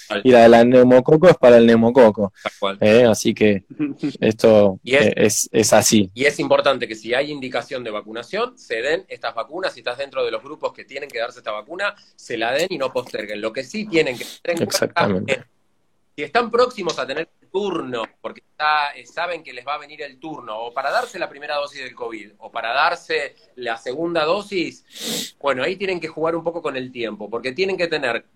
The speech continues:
Speaker 1: catorce días, como mínimo, entre cualquiera de las dos vacunas, gripe y neumococo para covid, antes o después. Con lo cual estén atentos a eso,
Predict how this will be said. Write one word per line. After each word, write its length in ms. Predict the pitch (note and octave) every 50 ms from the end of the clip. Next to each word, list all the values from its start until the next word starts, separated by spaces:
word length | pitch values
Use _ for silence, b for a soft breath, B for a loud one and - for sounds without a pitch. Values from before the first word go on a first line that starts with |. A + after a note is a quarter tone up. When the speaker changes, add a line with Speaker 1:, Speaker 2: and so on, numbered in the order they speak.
| _ _ _
Speaker 1:
catorce 520 | _ E3 D#3+ E3 F#3+ A#3+ B3 A3+ - F#3+ F3
días, 200 | D3+ C#3 B2+ - _ _
como 240 | E3 F#3 G3 A3 A#3+
mínimo, 480 | C4+ C#4 C4 B3+ B3 A#3 A#3+ A#3 G3+ -
entre 300 | C#3+ C#3+ D3 D3+ C#3+ C#3+
cualquiera 400 | - D#3 D#3 - - - G#3+ F#3+
de 60 | F3
las 100 | E3 D#3
dos 140 | D3+ E3 D#3
vacunas, 420 | D#3 D3 C3+ - A#2 A2+ A2+ A2+ A#2
gripe 320 | D#3+ D#3+ D3 C3 B2+ B2
y 60 | B2
neumococo 440 | C3 C#3+ D#3 F3 F3+ A3 A3+ G3+ F#3+
para 220 | D3 C#3+ C3 B2+
covid, 320 | - B2+ A#2 G#2+ G#2 F#2 F2+ _ _ _ _ _ _ _ _ -
antes 420 | G3+ C4 C#4 C4+ - A#3+ - -
o 60 | D#3+
después. 460 | C#3 B2+ - A#2+ G#2 F#2 - - _ _ _ _ _ _ _
Con 100 | B2 B2
lo 100 | C3 C3
cual 140 | E3+ F#3+ G3+
estén 240 | F#3+ G3 - F#3+ F#3+
atentos 420 | F#3 F#3+ G3 G3 G3 G3+ F#3 -
a 120 | G#3+ A3
eso, 340 | A3+ A3 - - A#3 A#3 A3